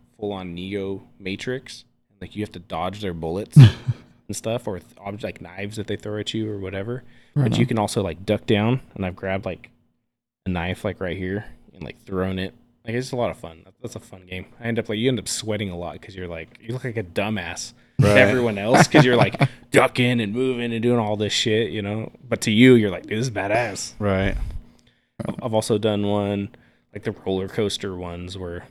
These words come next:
Speaker 1: makes you feel like you're in a roller coaster. There's also one where we used to put a, a, a wooden plank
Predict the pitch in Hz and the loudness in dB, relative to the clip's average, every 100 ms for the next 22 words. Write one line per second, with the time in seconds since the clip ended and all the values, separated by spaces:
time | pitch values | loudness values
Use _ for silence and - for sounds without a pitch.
0 | - _ 104 - 92 90 85 - 90 87 | -20 _ -12 -10 -10 -10 -12 -14 -14 -14
1 | - 85 87 - 87 - 50 - - _ | -10 -10 -8 -10 -10 -10 -12 -14 -18 _
2 | _ _ _ _ _ _ _ _ - 120 | _ _ _ _ _ _ _ _ 2 6
3 | 120 123 110 113 110 104 98 - - - | 6 6 4 4 4 4 4 0 -10 -20
4 | _ _ 117 113 113 127 107 92 80 - | _ _ -2 -2 0 2 4 2 -2 -10
5 | - - _ _ _ _ _ _ - 87 | -20 -20 _ _ _ _ _ _ -6 -4
6 | 85 76 - 104 92 107 98 85 - 92 | -6 -10 -8 -2 2 2 2 -2 -6 -6
7 | 107 - | -6 -8